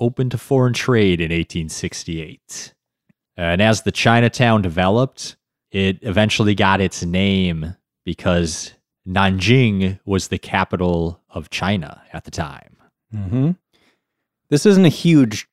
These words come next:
Speaker 2: Chinatown, but you can find some good shopping and dining there.
Speaker 1: Yeah, it looked kinda cool. I saw a lot of the food options.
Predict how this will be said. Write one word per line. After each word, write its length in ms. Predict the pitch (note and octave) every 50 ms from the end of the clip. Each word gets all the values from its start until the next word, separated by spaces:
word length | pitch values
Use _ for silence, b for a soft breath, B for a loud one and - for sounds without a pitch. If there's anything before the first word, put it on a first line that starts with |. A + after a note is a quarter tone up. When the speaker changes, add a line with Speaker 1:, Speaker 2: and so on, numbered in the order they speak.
| _
Speaker 2:
Chinatown, 840 | - - C3 A2+ G#2 G2+ G2+ F2+ - - G#2+ G#2+ G#2+ A2+ A2+ A#2+ C3 - _ _ _ _ _ _ _ _ _ _ _ -
but 240 | E3 D3+ C3+ -
you 100 | E3+ E3
can 140 | - - D3
find 260 | B2+ D3 C3+ B2+ A#2+
some 180 | - - B2+ A#2+
good 180 | A2+ A#2 G#2 -
shopping 500 | - - A#2 A2+ G#2+ - B2 A#2 A2+ A2+
and 120 | A2+ A2
dining 420 | A2 G#2+ G#2+ G#2+ A2 A2 A2 G#2+
there. 280 | G#2 G#2+ G#2 A2 B2 B2 - _ _ _ _ _ _ _ _ _ _
Speaker 1:
Yeah, 200 | B2+ C3 D3+ D3
it 20 | C#3
looked 180 | C#3+ E3 -
kinda 180 | - E3+ D3 B2+
cool. 220 | - - C3+ C3+
I 80 | A#2 G2+
saw 220 | - - - B2
a 20 | B2+
lot 220 | B2+ B2+ B2 A#2+
of 80 | A2+ G2
the 440 | F#2 F2+ E2+ D#2+ D#2 D#2 D2 C#2+ - _
food 460 | _ - - - - E3+ F3 E3+ C3+
options. 840 | G#2+ E2+ E2+ E2+ - - - G2+ F2 E2 D#2+ E2 D#2+ - - - -